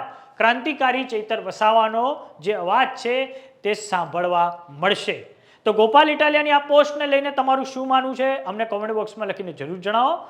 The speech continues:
જો તમે અમને YouTube પર જોઈ રહ્યા તો સબસ્ક્રાઇબ કરો, જો તમે અમને Instagram અને Facebook પર જોઈ રહ્યા તો ફોલો કરો,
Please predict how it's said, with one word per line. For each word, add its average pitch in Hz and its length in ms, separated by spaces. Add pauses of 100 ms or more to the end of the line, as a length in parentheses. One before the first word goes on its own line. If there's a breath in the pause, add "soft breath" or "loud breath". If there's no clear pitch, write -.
(240 loud breath)
જો 233 120
તમે 285 200
અમને 302 160
YouTube 285 480
પર 294 120
જોઈ 269 160
રહ્યા 269 200
તો 277 140
સબસ્ક્રાઇબ 262 500
કરો, 277 280
જો 254 120
તમે 254 200
અમને 247 160
Instagram 262 640
અને 240 100
Facebook 233 420
પર 247 200
જોઈ 226 180
રહ્યા 214 180
તો 175 140
ફોલો 220 380
કરો, 330 280